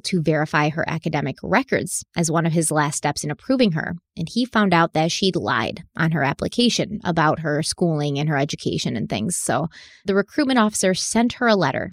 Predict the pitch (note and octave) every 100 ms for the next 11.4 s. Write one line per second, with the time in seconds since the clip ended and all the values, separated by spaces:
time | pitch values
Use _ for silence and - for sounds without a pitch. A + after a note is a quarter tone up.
0 | - F#3+ F3 G#3+ B3+ C4+ A3 G#3+ G3+ G#3
1 | G3+ - - G3 F3+ E3+ F3 F#3+ - F3
2 | E3+ E3+ D#3 D#3+ E3 E3 - - D3 C#3+
3 | D3+ D3 - E3 D#3+ E3 - D#3+ D3 -
4 | G#3 - _ _ _ - D#3+ B3 C4+ G#3
5 | G3 G#3 F3 F3 E3+ E3 E3+ E3 D#3+ -
6 | F#3 F#3 F3 E3 D#3 D#3 D3 F#3 A3+ A#3
7 | A3 - _ _ _ E3+ E3+ F3 F3+ D#3+
8 | E3 D#3+ - D#3 D3+ D3+ C#3+ D#3 G3 -
9 | C#3 - - F3+ _ _ A#3 G#4+ - D4
10 | C4+ A3+ F3 F3+ E3 C3+ D3 - D3 D#3+
11 | D#3 C#3+ D3+ D3